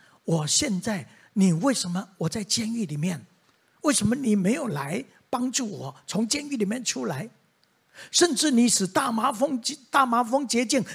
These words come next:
瘸腿起来行走，而且是死人复活，但是我还在监狱里面。”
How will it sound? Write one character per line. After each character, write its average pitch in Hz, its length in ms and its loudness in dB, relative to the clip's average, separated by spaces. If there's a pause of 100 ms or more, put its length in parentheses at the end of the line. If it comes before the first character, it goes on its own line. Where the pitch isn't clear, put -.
瘸 - 280 2
腿 - 240 2
起 196 180 0
来 196 140 0
行 214 320 -2
走， - 240 -6 (240)
而 269 100 4
且 233 140 4
是 208 220 4
死 - 320 0
人 190 240 0
复 233 220 0
活， 147 480 -4 (720)
但 240 180 -2
是 - 340 -2 (460)
我 151 180 -2
还 - 260 -8
在 165 180 -4
监 160 260 -4
狱 151 160 -8
里 123 100 -18
面。” 113 240 -14